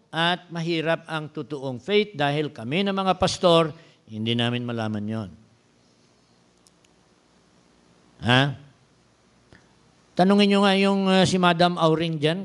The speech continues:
buhay pa, dyan sa, patay na ata yun, no? Kasi matagal na eh, nineteen seventy-three pa lang, Madam Auring na yan eh. Seventy-three,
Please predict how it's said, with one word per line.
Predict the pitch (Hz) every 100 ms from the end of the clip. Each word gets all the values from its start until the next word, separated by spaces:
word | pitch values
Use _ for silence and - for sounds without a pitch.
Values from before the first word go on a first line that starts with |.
| -
buhay | 143 139 139
pa, | 147 147 151 - _ 123
dyan | 127 123
sa, | 131 123 123 120 117 120 123 _ _ _ _ _ _ _
patay | - 143 156 151
na | 151
ata | 151 170
yun, | 165
no? | 135 185 _ _ _ _ _ _ _ _ -
Kasi | 127 202
matagal | 170 151 143 156
na | 240 220
eh, | 127
nineteen | 127 127 143
seventy-three | 156 147 143 147 151 151
pa | 165
lang, | 190 208
Madam | 101 110 127 131
Auring | 131 123 127 127 139 139
na | 139 208
yan | 170
eh. | 123 _ _ _ _
Seventy-three, | - 117 123 131 - - 185 131 127